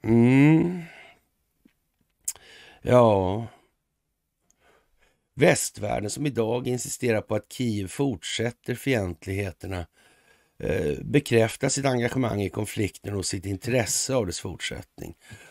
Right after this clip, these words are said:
Mord som U S A:s, som U S A:s förre president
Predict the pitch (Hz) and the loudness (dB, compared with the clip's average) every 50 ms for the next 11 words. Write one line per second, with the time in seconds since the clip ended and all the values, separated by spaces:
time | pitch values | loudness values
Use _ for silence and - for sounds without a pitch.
0 | - 101 98 113 123 131 139 135 117 95 87 - 110 107 117 110 104 107 110 - | -4 2 6 8 10 10 10 8 8 4 0 -2 2 4 4 4 4 2 0 -2
1 | - 104 101 110 113 104 92 - - - - - - - - - - - _ _ | 0 0 2 2 2 0 0 -2 -4 -4 -6 -6 -8 -12 -14 -20 -20 -20 _ _
2 | - - - 117 113 113 113 113 110 - - 110 101 95 - - - 120 117 101 | -12 -6 -2 0 2 2 2 0 0 -2 -4 -4 -4 -4 -6 -2 2 2 2 2
3 | 90 - 104 98 - - 101 98 95 101 110 117 117 104 _ - - | 0 -2 -6 -6 -6 -6 -6 -6 -4 -2 -2 0 -2 -2 _ -10 -20